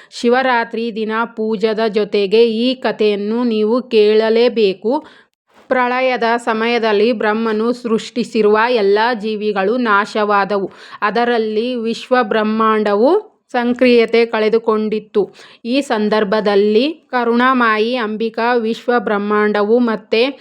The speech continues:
ಕಾರ್ಯನಿರ್ವಹಿಸಲು ಜೀವಿಗಳು ಮತ್ತೆ, ಮತ್ತೆ ಕಾರ್ಯನಿರ್ವಹಿಸಲು ಸಾಧ್ಯವಾಗುವಂತೆ ಸ್ಥಿರವಾಗಿ ಪಟ್ಟು ಬಿಡದೆ ವ್ರತವನ್ನು ಮಾಡಿದಳು.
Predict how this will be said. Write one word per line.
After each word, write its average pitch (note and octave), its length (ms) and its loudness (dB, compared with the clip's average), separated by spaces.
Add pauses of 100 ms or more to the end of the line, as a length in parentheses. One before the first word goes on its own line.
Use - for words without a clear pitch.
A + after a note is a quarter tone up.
(240)
ಕಾರ್ಯನಿರ್ವಹಿಸಲು A#3 1200 0
ಜೀವಿಗಳು A3 680 2
ಮತ್ತೆ, A#3+ 600 0 (260)
ಮತ್ತೆ A#3 500 -2
ಕಾರ್ಯನಿರ್ವಹಿಸಲು A3+ 1160 -2
ಸಾಧ್ಯವಾಗುವಂತೆ G#3+ 1400 0
ಸ್ಥಿರವಾಗಿ A#3+ 1040 -2
ಪಟ್ಟು B3 420 -2
ಬಿಡದೆ A3 500 2
ವ್ರತವನ್ನು A3 640 0
ಮಾಡಿದಳು. G#3 640 2